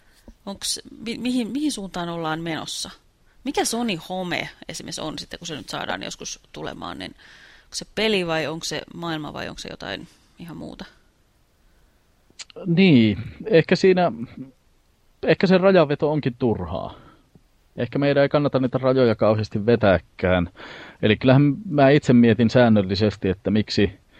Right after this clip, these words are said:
Speaker 2: miksi peliyritys tekee real extent virtuaalimaailmateknologiaa.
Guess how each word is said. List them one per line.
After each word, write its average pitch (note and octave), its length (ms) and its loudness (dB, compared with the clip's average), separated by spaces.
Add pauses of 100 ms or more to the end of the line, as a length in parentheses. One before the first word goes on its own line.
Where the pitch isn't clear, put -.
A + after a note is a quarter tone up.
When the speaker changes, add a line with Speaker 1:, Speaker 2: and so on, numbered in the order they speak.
(600)
Speaker 2:
miksi C3 220 2
peliyritys G#2+ 720 4
tekee G#2 400 2
real G#2+ 240 4
extent F#2+ 420 0
virtuaalimaailmateknologiaa. F2 1700 0